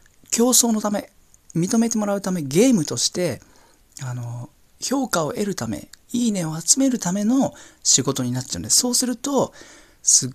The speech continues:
ごい難しいサービス作ってみたり、努力いっぱいしたんだから認められるだろうと、こんな努力しましたって不幸なアピールをしてみたりしちゃうんですよ。で、そこのプライドから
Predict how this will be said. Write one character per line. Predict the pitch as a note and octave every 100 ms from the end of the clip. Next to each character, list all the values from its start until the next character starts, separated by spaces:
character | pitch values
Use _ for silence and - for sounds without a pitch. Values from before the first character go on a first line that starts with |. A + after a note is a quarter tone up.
| -
ご | G3+
い |
難 | D3+ B2+ - C#3
し | -
い | B2+
サ | D3
ー | A#2
ビ |
ス | A2+
作 | - B2
っ |
て | -
み | G#2+ G#2
た | G#2
り、 | C3+ A#2+ F#2 _ _ _ -
努 | -
力 | C#3 B2
い | G#2+
っ | -
ぱ | B2+
い |
し | -
た | C#3+
ん |
だ | C3+
か | B2
ら | G#2+ - - -
認 | A2+ G#2+
め | A2
ら | G#2+
れ | A2+
る | -
だ | C#2+
ろ | -
う |
と、 | -
こ | - C3+
ん |
な | D#3
努 | D#3
力 | D#3
し | -
ま | A#2
し | A#2
た | -
っ | -
て | - A2+ - -
不 | - -
幸 | C3 B2
な | G2+
ア |
ピ | - A#2+
ー |
ル | G2+
を |
し | G2+
て | -
み | A#2
た | A2
り | A2 B2+ G#2+ - - _ _
し | - -
ち | C3+
ゃ |
う | C3
ん |
で | G2
す | -
よ。 | F2 - _ _ _ _ _ _ _ _ _ _ _ _ _ _ _ _ _ -
で、 | C#3+ C3
そ | F#3
こ | G3+
の | G3+
プ | G3
ラ | G3+ G3
イ |
ド | G3
か | G3
ら | F#3 F3+